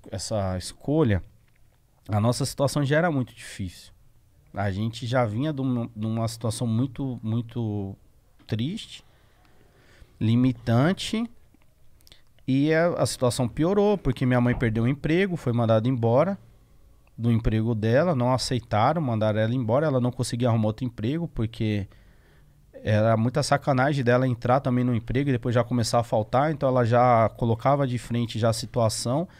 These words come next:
e ela começou a fazer bico, limpando casas, né, fazendo faxina, e eu com nove anos fui trabalhar, cara, fui empreender, fui empreender do zero, eu não tinha nem dinheiro pra fazer nada, cara, eu, eu vivia numa,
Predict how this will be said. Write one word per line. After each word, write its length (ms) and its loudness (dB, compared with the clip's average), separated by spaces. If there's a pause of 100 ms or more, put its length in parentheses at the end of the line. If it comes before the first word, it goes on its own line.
(400)
e 80 2
ela 160 4
começou 260 0
a 20 0
fazer 280 2
bico, 520 -4 (600)
limpando 560 2
casas, 540 2
né, 200 0
fazendo 380 0
faxina, 800 -2 (680)
e 320 2
eu 120 4
com 160 -4
nove 360 2
anos 460 0
fui 260 -2
trabalhar, 640 0
cara, 340 -4 (180)
fui 240 -4
empreender, 680 0 (500)
fui 220 -2
empreender 380 0
do 120 -2
zero, 300 2
eu 60 0
não 100 0
tinha 280 -2
nem 320 0
dinheiro 440 0
pra 320 0
fazer 320 -2
nada, 360 0
cara, 400 -4
eu, 400 0 (720)
eu 180 0
vivia 280 2
numa, 200 2